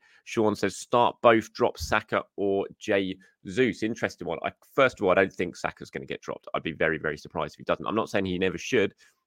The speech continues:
but I don't think he will for this game. I think he definitely starts. Um, I think it will be a choice of who starts on the left out of Martinelli and, um, Trossard. I think that's probably the big question going in, into the match. But I, I get it. You know, Saka shouldn't be guaranteed a place in the team. And if he's not producing, then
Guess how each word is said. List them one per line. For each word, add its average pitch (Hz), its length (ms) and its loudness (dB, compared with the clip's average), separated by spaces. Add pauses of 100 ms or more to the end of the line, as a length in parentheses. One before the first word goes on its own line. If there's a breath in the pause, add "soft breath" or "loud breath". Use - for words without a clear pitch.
(140)
but 87 100 -2
I 87 40 2
don't 87 160 2
think 85 180 -6
he 80 100 -8
will 82 280 -2 (340 soft breath)
for - 100 -6
this - 160 -2
game. 90 260 4
I - 80 -2
think 82 160 -8
he - 80 -14
definitely 76 320 -6
starts. - 460 0 (400 soft breath)
Um, 82 400 0 (400)
I - 80 0
think 85 200 -10
it 80 60 -8
will 80 140 -2
be 80 80 0
a - 20 -4
choice - 320 -4
of - 60 -20
who 87 120 -6
starts 76 380 -4
on 82 80 -6
the 73 80 -4
left 78 380 -2
out 87 160 0
of - 60 -14
Martinelli 76 640 -6
and, 73 320 -6 (640 soft breath)
um, 76 440 -4 (300)
Trossard. 78 440 0
I 80 40 0
think 71 180 -4
that's - 80 -4
probably 80 280 -2
the 80 80 0
big - 180 -6
question 80 400 -4
going 78 240 -2
in, 78 100 -6 (160)
into 92 240 -6
the 80 80 -2
match. - 240 0
But 98 140 6
I, 104 120 10
I 101 120 8
get 110 200 8
it. - 200 4
You 90 80 -6
know, 92 100 2
Saka - 320 0
shouldn't 104 320 -4 (140)
be 98 80 -4
guaranteed 98 580 4
a - 60 -2
place 95 320 4
in 95 40 -2
the 90 60 -2
team. 92 260 2
And 90 60 -2
if 87 60 -10
he's 85 100 -4
not 95 180 -2
producing, 92 500 -2
then 95 260 0